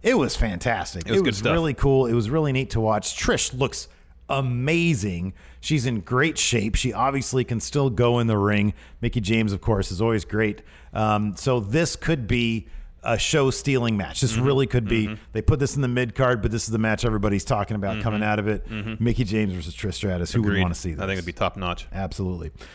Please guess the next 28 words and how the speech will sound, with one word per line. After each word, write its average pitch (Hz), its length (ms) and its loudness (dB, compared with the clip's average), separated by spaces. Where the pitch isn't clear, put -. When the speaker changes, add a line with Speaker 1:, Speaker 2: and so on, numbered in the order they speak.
Speaker 1:
Number 294 260 2
six. 269 500 2
Speaker 2:
Six. - 600 0
Speaker 1:
Toni 339 300 4
Storm 339 380 6
versus 294 400 4
Jinny. 269 520 4
Speaker 2:
So, 143 340 4
uh, 143 220 6
this 147 220 -2
would 139 120 0
be 135 240 0
for 143 320 2
the 127 260 0
N 139 100 0
X - 180 -4
T 147 180 -2
United 127 440 0
Kingdom 131 320 -2
Women's 135 260 0
Championship. 92 760 -4
Speaker 1:
Yeah, 269 240 2
like 285 220 2
we 208 80 0
said, 175 280 0
we 208 80 -8
kinda 302 340 -4
feel 165 580 -2